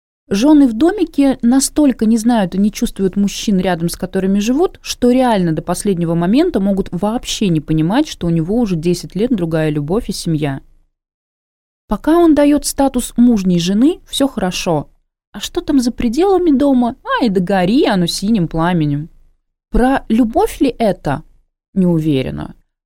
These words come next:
Она, родимая, всё же подразумевает интерес к внутреннему и эмоциональному миру объекта,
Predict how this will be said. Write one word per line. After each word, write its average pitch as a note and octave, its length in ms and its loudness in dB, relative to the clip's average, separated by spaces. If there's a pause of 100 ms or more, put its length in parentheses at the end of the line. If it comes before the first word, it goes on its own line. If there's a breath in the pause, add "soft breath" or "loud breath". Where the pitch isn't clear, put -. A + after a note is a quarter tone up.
Она, C4 380 2
родимая, C#4 560 4
всё D4 220 0
же C4 100 2
подразумевает B3 840 0
интерес B3+ 440 -2
к - 120 -10
внутреннему A3 680 0
и A#3 220 -2
эмоциональному A3+ 800 0
миру A3 260 2
объекта, G#3 640 -4